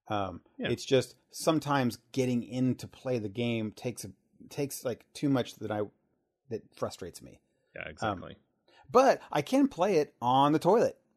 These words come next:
Speaker 1: I,
Speaker 2: <laughs>
Speaker 1: it's, that's some of, that's some of our friends' criteria for stuff is that you can sit down and play it in two minutes and then be, be done. Uh,
Speaker 2: Yeah,
Speaker 1: which,
Speaker 2: yeah.
Speaker 1: which, which, which does, does make me, me happy. And, um, I, I'll, I can even play, I'll go pick up Sydney from Boys and Girls Club, and they'll call her name, and I can sit down,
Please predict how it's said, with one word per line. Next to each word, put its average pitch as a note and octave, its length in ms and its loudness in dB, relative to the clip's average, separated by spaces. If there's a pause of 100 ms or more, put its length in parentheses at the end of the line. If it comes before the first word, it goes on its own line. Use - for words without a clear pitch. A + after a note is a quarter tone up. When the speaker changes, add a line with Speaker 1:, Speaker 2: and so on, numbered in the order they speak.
Speaker 1:
I, G#2+ 60 -16 (160)
Speaker 2:
<laughs> F#2+ 240 -6
Speaker 1:
it's, B2 180 -2
that's A#2+ 220 -4
some D3 160 2
of, C3+ 100 2
that's D3 160 2
some F#3 140 4
of E3 120 6
our D3+ 120 10
friends' C#3+ 400 0
criteria D3+ 640 2
for A#2+ 160 -6
stuff A#2 240 0
is A2 60 -6
that A#2 80 -6
you B2 120 -6
can B2+ 100 -4
sit C3+ 160 -10
down B2+ 140 0
and A#2+ 80 -4
play C3 180 0
it - 60 -2
in A2+ 60 -10
two B2+ 140 -4
minutes A2+ 260 -4
and A#2+ 60 -8
then A2+ 80 -2
be, G#2+ 120 -4 (120)
be A2 100 -6
done. G2 320 -8 (580)
Uh, F#2 260 -6 (360)
Speaker 2:
Yeah, G2+ 220 -6 (160)
Speaker 1:
which, G#2 220 -8
Speaker 2:
yeah. - 40 -14
Speaker 1:
which, - 300 -16
which, A2 260 -6
which - 180 -12
does, A#2+ 240 0
does A2 240 -6
make A2+ 220 -6
me, G#2 400 -8
me A2 160 -8
happy. G2+ 340 -8
And, G2+ 220 -10
um, F#2 420 -12
I, A2 60 -8
I'll, A2 320 -2 (240)
I A2+ 100 -2
can C#3+ 140 -4
even B2+ 180 2
play, B2 140 2
I'll A2+ 140 2
go B2 100 0
pick B2 220 -4
up A2+ 100 0
Sydney A#2+ 240 -6
from A2 160 -6
Boys A2+ 180 0
and G#2+ 80 -4
Girls C3 180 0
Club, G#2 240 0
and G#2 180 -8
they'll A2 100 0
call A2+ 220 -2
her G#2+ 100 -4
name, A2+ 300 -4
and G#2+ 80 -10
I - 20 -4
can G2+ 140 -8
sit A2+ 180 -10
down, A#2 220 -4